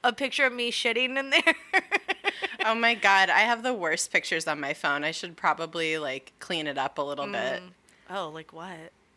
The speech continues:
Speaker 2: Um, I took pictures of my, uh, when I had my, after my surgery, I took
Speaker 1: Uh-huh.
Speaker 2: pictures of my intestine, for sure.
Speaker 1: <gasps> Oh, that's all right.
Speaker 2: And, yeah, well, I just wanted to, like, be like,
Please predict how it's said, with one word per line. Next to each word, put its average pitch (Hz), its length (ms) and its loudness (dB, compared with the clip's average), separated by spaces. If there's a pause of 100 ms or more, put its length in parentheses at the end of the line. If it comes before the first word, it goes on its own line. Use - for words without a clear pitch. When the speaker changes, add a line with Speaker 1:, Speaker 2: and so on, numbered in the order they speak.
(440)
Speaker 2:
Um, 196 420 2 (380)
I 196 340 6
took 220 320 0
pictures 196 440 -2
of 175 280 0
my, 160 720 2
uh, 156 520 0
when 180 200 -8
I 151 60 -2
had 165 280 0
my, 151 480 0
after 156 220 -4
my 165 140 -4
surgery, 165 500 -4
I - 80 -4
took 180 180 -4
Speaker 1:
Uh-huh. 202 100 -6
Speaker 2:
pictures 180 280 -4
of 156 100 -6
my 156 180 2
intestine, 160 680 -2 (400)
for 202 160 2
sure. - 320 4
Speaker 1:
<gasps> - 20 4
Oh, 202 460 2 (140)
that's 523 220 2
all 208 80 6
right. 220 260 6
Speaker 2:
And, - 220 -4 (460)
yeah, - 380 6
well, 302 100 4
I 339 140 6
just 381 180 -2
wanted 294 240 2
to, 226 80 0
like, 196 220 4
be 202 160 -2
like, 165 340 2